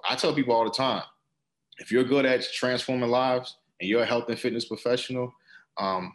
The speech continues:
it's, it's kinda crazy that you don't have a high ticket offer. I mean, I understand because it's more of a mindset thing, 'cause people say, "Hey,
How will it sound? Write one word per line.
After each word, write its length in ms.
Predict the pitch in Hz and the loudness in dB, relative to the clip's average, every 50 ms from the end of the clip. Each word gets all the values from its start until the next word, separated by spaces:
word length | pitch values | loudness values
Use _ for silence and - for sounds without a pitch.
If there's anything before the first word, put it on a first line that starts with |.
| - 117 | -12 -10
it's, 200 | 98 90 - - | -8 -6 -6 -6
it's 180 | 92 90 - | -6 -6 -6
kinda 280 | - - 113 107 95 87 | -6 -6 -6 -6 -6 -6
crazy 360 | - - 120 120 113 101 98 | -4 -2 0 0 0 0 -2
that 220 | 90 90 87 - | -4 -4 -6 -6
you 80 | 90 85 - - | -8 -10 -8 -6
don't 280 | 101 110 120 82 - | -4 -4 -4 -4 -8
have 220 | - - 87 87 90 | -8 -8 -8 -8 -8
a 60 | 92 87 | -10 -10
high 220 | - 92 90 90 | -8 -8 -8 -6
ticket 340 | - - - 87 - 92 90 | -8 -8 -10 -8 -8 -6 -4
offer. 340 | 90 92 90 - - 87 92 | -2 -2 -4 -4 -6 -4 -4
I 40 | |
mean, 160 | 104 110 110 107 | -2 0 0 0
I 100 | 104 - | 0 -2
understand 540 | 110 110 98 98 - - - 131 131 120 | -2 -2 -2 -2 -4 -2 -2 0 0 0
because 200 | 107 - 113 104 | -2 -2 -2 -2
it's 120 | 104 98 101 | -2 -2 -2
more 180 | 104 110 123 | 0 0 0
of 100 | 117 - | 0 0
a 40 | 87 | -2
mindset 580 | 85 87 98 110 113 117 113 - 127 120 117 - | -4 -4 -2 -2 -2 -2 -2 0 0 -2 -2 -2
thing, 360 | 123 131 135 135 135 127 131 - - - - _ _ - | -4 -2 -2 -2 -2 -4 -8 -12 -20 -20 -20 _ _ -8
'cause 120 | - 98 | -6 -4
people 260 | - 127 120 113 110 | -2 0 0 0 0
say, 220 | - - 113 107 98 | 0 0 0 0 0
"Hey, 300 | 107 117 104 87 80 | 0 -2 -2 -4 -6